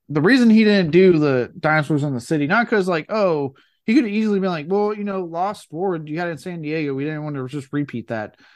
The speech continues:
Bullshit, but I'll take it, right? No, his response was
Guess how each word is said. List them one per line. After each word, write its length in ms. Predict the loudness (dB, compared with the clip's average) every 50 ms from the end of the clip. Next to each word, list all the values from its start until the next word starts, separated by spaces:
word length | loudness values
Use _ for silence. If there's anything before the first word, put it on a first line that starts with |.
| _ _ _ _ _ _ _ _ _ _ _ _ _
Bullshit, 400 | 4 4 4 4 6 4 4 4
but 100 | 4 2
I'll 120 | 0 0 0
take 240 | 0 -2 -2 -2 -4
it, 140 | -8 -10 -8 -6
right? 260 | -4 -4 -4 -6 -6
No, 220 | -4 -4 -4 -4 -4
his 240 | -4 -4 -2 -2
response 500 | -2 -4 -4 -2 -2 -2 -2 -2 -4 -4
was 460 | -4 -4 -2 -2 -2 -4 -6 -10 -16